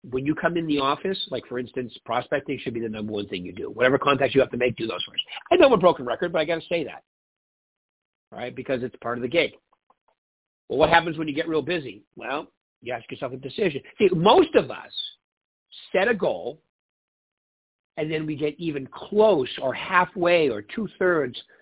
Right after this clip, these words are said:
of the pace, and then we f-, we sacrifice the actions that got us there,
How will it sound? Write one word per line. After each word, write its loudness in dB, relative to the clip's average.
of 4
the 0
pace, -2
and -6
then 0
we -2
f-, -14
we -4
sacrifice 0
the -8
actions -4
that -12
got -2
us -6
there, -10